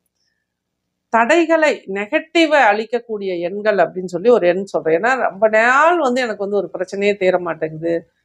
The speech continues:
தொடர்ந்து என் வாழ்க்கையில வந்து எல்லா தடைகளும் இருக்கு, ஒரு நிம்மதி இல்லை, எப்ப பாரு சண்டையா இருக்கு, இந்த மாதிரிலாம் இருந்துச்சுன்னா,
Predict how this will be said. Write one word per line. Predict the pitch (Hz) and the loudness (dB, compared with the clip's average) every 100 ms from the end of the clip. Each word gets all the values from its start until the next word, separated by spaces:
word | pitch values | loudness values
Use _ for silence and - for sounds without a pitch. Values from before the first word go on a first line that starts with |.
| _ | _
தொடர்ந்து | 190 208 247 285 | 0 2 2 4
என் | 311 208 | 4 4
வாழ்க்கையில | 190 202 208 | 2 2 -4
வந்து | 190 175 175 208 | -6 -6 -4 -2
எல்லா | 196 185 233 269 247 | 0 0 2 2 2
தடைகளும் | 185 190 202 196 | 0 0 -2 0
இருக்கு, | 175 165 180 | -2 -4 -6
ஒரு | 175 | -4
நிம்மதி | 180 208 247 254 214 | -4 -4 -2 -2 -2
இல்லை, | 180 170 170 | -2 0 0
எப்ப | 165 220 | 0 2
பாரு | 233 | 2
சண்டையா | 233 180 180 196 180 | 2 -4 0 2 2
இருக்கு, | 160 170 165 | 2 -2 -2
இந்த | 175 | 0
மாதிரிலாம் | 180 180 | 2 2
இருந்துச்சுன்னா, | 156 143 165 233 | 2 -4 -4 -4